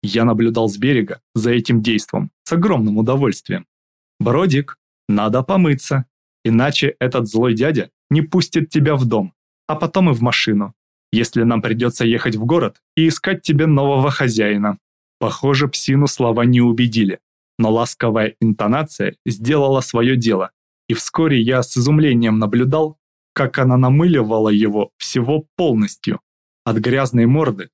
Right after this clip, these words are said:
до хвоста. А потом это мокрое чудовище отряхнулось,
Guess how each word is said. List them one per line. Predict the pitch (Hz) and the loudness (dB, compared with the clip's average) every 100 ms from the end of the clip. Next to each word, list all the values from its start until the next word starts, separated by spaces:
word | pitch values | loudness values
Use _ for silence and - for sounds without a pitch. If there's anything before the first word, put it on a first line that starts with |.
| - | -2
до | 147 | -2
хвоста. | 156 135 147 - - 101 - _ _ _ _ _ | 0 0 -2 -4 -6 -6 -8 _ _ _ _ _
А | 117 | -6
потом | - 113 156 156 151 | -4 -2 0 0 0
это | 120 117 | -4 0
мокрое | 131 143 131 - 123 | 2 2 0 -2 0
чудовище | 113 131 160 131 - - - | 0 -2 0 0 -2 -4 -6
отряхнулось, | 151 156 156 147 123 98 - | -4 -4 -2 2 2 0 -6